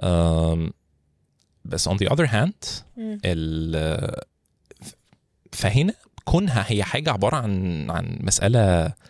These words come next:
Speaker 1: جزء من مزاح أكتر من أي حاجة تانية، هي جزء من باكج بتاعت الهيومر. في أغلب الأحيان any form of confrontation ليها ولو هو بسيط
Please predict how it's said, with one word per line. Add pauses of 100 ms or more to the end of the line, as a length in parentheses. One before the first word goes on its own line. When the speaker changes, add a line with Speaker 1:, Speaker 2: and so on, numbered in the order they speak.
(600)
Speaker 1:
جزء
من
مزاح
أكتر
من
أي
حاجة
تانية،
هي
جزء
من
باكج
بتاعت
الهيومر. (680)
في
أغلب
الأحيان (240)
any
form
of (140)
confrontation
ليها
ولو
هو
بسيط